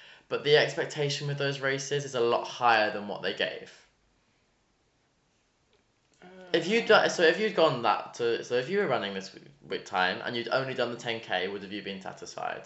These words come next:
Speaker 1: Maybe it's your first time, maybe. But people who have, like, done every race, like me, to go into that ten K, it just wasn't good enough. And everyone who's an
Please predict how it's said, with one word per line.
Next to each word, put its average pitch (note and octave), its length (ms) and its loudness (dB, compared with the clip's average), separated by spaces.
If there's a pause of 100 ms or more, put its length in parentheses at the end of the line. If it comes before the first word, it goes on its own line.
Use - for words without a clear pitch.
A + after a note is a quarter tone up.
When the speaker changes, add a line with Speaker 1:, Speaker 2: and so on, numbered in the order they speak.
(120)
Speaker 1:
Maybe C#3+ 240 -2
it's C#3 120 0
your A#2 120 -2
first G#2 300 -2
time, E2+ 280 -6
maybe. F2 460 -10 (680)
But D#3+ 120 0
people D3+ 300 2
who D#3+ 120 0
have, D3+ 180 4
like, B2 180 2
done A#2 180 2
every A2 240 -2
race, G#2+ 400 0
like G#2 240 0
me, G#2 400 -6 (320)
to A#2 100 -12
go A#2 160 2
into A#2+ 200 0
that B2 160 0
ten A2+ 220 -6
K, G#2+ 220 0
it - 60 0
just G#2+ 160 -10
wasn't G2 260 -8
good E2+ 120 -10
enough. - 280 -12
And G2 120 -6
everyone A#2 460 0
who's A2 200 -8
an G#2 160 -4